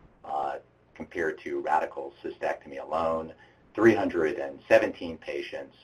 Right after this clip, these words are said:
And here, once again, an improvement in survival, here a median overall survival of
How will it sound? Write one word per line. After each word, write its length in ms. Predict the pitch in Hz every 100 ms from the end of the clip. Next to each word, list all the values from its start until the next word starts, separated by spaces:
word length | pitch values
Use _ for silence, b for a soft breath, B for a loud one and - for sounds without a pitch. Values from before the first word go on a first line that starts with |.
| - b b -
And 140 | 82
here, 340 | - 101 95 87
once 300 | 76 76 -
again, 320 | 90 87 85
an 120 | 82
improvement 560 | - - 101 - 80 -
in 140 | 71 -
survival, 640 | 71 - 80 82 78 78
here 220 | 78 73 71
a 20 |
median 320 | 78 73 71
overall 460 | 71 69 71 69 -
survival 480 | - 76 78 73
of 100 | -